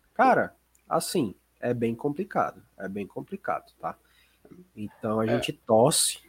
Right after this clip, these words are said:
Speaker 1: torce pra, <laughs> pro coração dele amoleça, né? E a parte financeira não pese tanto nesse momento, que ele aceite a, o aumento salarial e o aumento de contrato com o Fortaleza.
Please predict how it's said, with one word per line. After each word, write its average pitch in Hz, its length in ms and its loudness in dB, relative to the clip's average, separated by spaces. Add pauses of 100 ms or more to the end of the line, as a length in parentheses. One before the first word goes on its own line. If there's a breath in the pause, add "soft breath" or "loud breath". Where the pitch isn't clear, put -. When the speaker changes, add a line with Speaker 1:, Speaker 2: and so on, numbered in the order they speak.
Speaker 1:
torce 139 300 6
pra, 220 260 8
<laughs> - 380 -6
pro 139 100 -4
coração 147 800 8
dele 131 240 2
amoleça, 123 640 0
né? 135 300 -4
E 107 320 -2
a 107 60 2
parte 110 340 -2
financeira 117 640 -2 (720 soft breath)
não 113 240 -2
pese 117 400 2
tanto 120 440 -2
nesse 123 240 0
momento, 117 640 0
que 170 300 -2
ele 196 140 2
aceite 233 540 4
a, 139 380 6
o 139 140 4
aumento 135 400 6
salarial 135 560 6
e 147 40 2
o 143 40 6
aumento 120 380 0
de 120 140 -10
contrato 107 520 -2
com 139 100 -8
o 127 40 -10
Fortaleza. 143 640 0